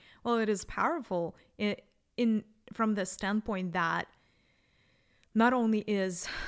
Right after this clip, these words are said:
a hundred percent of humanity currently alive on Earth participating and adding a lot of their energy, thought forms, feelings, and everything to this egregore, but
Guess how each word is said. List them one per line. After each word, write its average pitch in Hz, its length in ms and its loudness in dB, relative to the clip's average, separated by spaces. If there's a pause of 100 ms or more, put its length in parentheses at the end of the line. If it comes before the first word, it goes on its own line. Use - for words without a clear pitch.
(280)
a - 40 0
hundred 214 300 0
percent 196 300 -4
of 170 60 -10
humanity 170 500 -6
currently 175 680 -4 (340)
alive 175 460 -2
on 170 120 -6 (100)
Earth - 320 -8 (200)
participating 202 960 -4 (120)
and 185 340 -4
adding 175 520 -4 (340)
a 208 60 -4
lot 190 300 0
of 175 160 -6 (100)
their 190 480 -2
energy, 175 580 -6 (260)
thought 180 340 0
forms, 185 380 -6
feelings, 175 480 -6
and - 80 -6
everything 175 360 -6
to 175 100 -8
this 165 180 -10
egregore, 165 480 -6 (540)
but 185 260 2